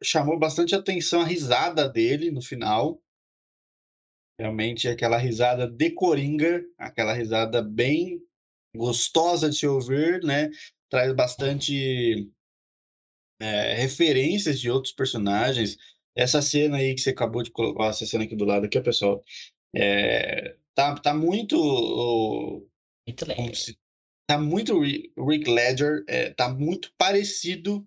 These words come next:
Speaker 1: de longe, assim.
Speaker 2: De trejeito, tá pra caralho.
Speaker 1: Tá, mano, o cara com certeza foi fã do Coringa do Ri-, Rick Ledger, com certeza, porque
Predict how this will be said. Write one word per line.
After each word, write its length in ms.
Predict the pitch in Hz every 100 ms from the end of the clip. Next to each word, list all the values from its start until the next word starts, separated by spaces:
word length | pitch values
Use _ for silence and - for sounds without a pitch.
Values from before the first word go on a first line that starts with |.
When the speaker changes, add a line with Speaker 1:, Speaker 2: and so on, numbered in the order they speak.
| _
Speaker 1:
de 180 | 143 135
longe, 480 | 131 135 143 139 131
assim. 460 | 131 - 131 151 -
Speaker 2:
De 140 | -
trejeito, 600 | - 160 165 131 123 127
tá 100 | 170
pra 120 | 170
caralho. 480 | - - 233 - - - - - _ _
Speaker 1:
Tá, 340 | 139 131 151 190
mano, 220 | 156 123
o 40 |
cara 240 | 117 151 165
com 220 | - 208
certeza 680 | 220 254 226 - 185 190 208
foi 260 | 202 202 294
fã 380 | - 190 202
do 160 | 214 247
Coringa 420 | 240 190 190 190
do 220 | 175 175
Ri-, 220 | 165 170 - 131
Rick 200 | 143 147
Ledger, 500 | 127 117 120 139 151 -
com 200 | 170 226
certeza, 640 | - 349 - 180 165 135
porque 340 | - 143 135